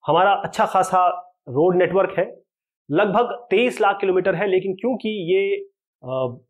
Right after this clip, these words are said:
अभी चेंज हो चुकी होगी, इसको आपको देखना पड़ेगा Google पे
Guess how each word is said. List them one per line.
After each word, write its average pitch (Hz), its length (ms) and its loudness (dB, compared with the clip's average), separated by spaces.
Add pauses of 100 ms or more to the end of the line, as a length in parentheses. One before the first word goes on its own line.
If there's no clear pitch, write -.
(120)
अभी 160 140 0
चेंज 220 260 0
हो 185 80 0
चुकी 180 200 -4
होगी, 170 200 0
इसको 190 200 -2
आपको 151 480 0
देखना 170 280 0
पड़ेगा 127 300 -6
Google 131 380 -4
पे 220 100 -8